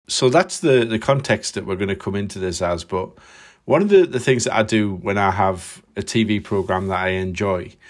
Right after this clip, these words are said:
particularly The Office, and the thing about it is, is that it appears so real. You know, when it first came out,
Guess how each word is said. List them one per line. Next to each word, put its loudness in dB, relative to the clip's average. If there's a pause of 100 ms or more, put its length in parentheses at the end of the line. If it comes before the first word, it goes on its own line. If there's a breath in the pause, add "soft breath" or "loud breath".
(400 loud breath)
particularly 0
The 4
Office, -2
and -6
the -8
thing -2
about 0
it -4
is, 0
is -8
that -6
it 0
appears 0
so -2
real. -2
You -12
know, -4
when -4
it -14
first -4
came 0
out, -4